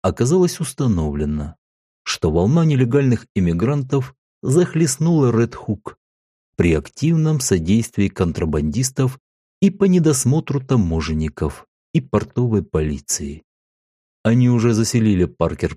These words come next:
Плейс и заселяют кварталы выше – поскольку вновь прибывшим азиатам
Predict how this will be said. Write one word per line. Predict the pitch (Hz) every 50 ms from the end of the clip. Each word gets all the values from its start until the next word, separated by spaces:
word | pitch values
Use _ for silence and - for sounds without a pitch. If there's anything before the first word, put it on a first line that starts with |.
| - _
Плейс | 123 131 135 139 127 - - - - _ _ _ _ _ _
и | 160 208
заселяют | 190 160 175 170 - - 131 120 123 139 147 139 131 131
кварталы | - - 101 95 - - - 98 92 90 90 90
выше – | 82 78 80 78 - - - - - - _ _ _ _ _ _ _ _ _ _ _
поскольку | - 87 - - - 98 90 85 - 90
вновь | 85 78 87 87 85 78 - _
прибывшим | - 80 73 73 76 110 120 127 - - 131 127 127
азиатам | 123 107 110 120 120 117 113 - - 107 107 107 104 92 85